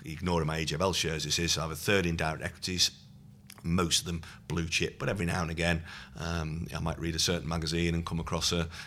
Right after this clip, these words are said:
a certain idea that I, I can, uh, <laughs> I can invest in. I have a third in, in what's called active funds, so actively managed funds where you're relying on the fund manager outperforming a benchmark, and I have a third in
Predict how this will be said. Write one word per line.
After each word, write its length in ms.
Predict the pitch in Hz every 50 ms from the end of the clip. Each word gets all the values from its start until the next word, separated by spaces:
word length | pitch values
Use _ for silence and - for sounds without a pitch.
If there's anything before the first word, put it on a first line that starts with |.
| - - -
a 60 | 87
certain 340 | - - 98 90 92 87 85
idea 440 | 87 85 85 85 92 92 92 92
that 220 | 92 90 90 90 -
I, 180 | 95 92 - 87
I 20 |
can, 340 | 90 104 92 90 87 87 87
uh, 440 | 87 87 87 87 87 87 80 73 - - - - -
<laughs> 200 | - - - -
I 80 | 92
can 140 | - - 98
invest 380 | 90 90 87 98 95 - - 101
in. 140 | 95 92 87 - - - - - - - - - - - -
I 60 | - 98
have 100 | 92 90
a 40 |
third 400 | 87 - - 123 113 110 107 98
in, 280 | 90 90 90 87 78 85 - - - -
in 160 | - 90 90
what's 200 | 87 82 - -
called 180 | - 80 85 90
active 280 | - - - 117 101
funds, 420 | - - 104 101 101 101 104 101 -
so 240 | - 82 82 82 -
actively 360 | - - - - 92 85 87 85
managed 320 | 82 90 92 95 90 -
funds 360 | - - 87 87 85 87 82
where 120 | 80 80 82
you're 140 | 82 82
relying 260 | 82 85 82 82 80 80
on 100 | 78 80
the 60 | 78
fund 240 | - - 90 87 85
manager 320 | 80 80 85 80 80 80
outperforming 720 | 85 85 78 78 - 82 - - 85 82 82 85 85 82 82 - - - - -
a 60 | -
benchmark, 600 | - 92 95 98 - - - 90 90 90 87 - - - - - - -
and 140 | - 101 98
I 20 |
have 60 | 92 90
a 60 | -
third 340 | - - - - 87 85 80
in 220 | 85 85 82 82